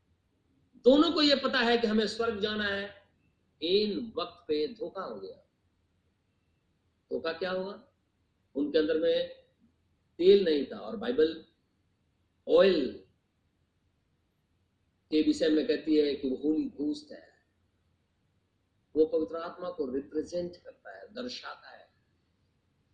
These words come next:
उनके अंदर में थोड़ा था, थोड़ा वचन था, और इसलिए थोड़े दूर आगे चले वो, उसके बाद में वो पीछे हो गए।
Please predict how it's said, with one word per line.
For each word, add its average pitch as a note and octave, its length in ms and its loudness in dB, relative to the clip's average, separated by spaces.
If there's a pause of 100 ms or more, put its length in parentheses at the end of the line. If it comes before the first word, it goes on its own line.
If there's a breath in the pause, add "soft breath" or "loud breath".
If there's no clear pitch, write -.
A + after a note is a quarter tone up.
(520)
उनके F3+ 220 2
अंदर F#3+ 220 0
में F#3 220 -2
थोड़ा G#3+ 200 0
था, - 400 -14 (480)
थोड़ा G#3+ 180 2
वचन C#3 360 0
था, - 380 -14 (540)
और F3+ 260 0
इसलिए G#3 300 4
थोड़े B3 360 6
दूर E3 280 0
आगे D#3 340 0
चले C3+ 300 2
वो, B2+ 160 0
उसके C3+ 340 -4
बाद B2 200 -4
में B2+ 140 2
वो D3+ 120 0
पीछे - 540 -12
हो - 140 -8
गए। - 180 -20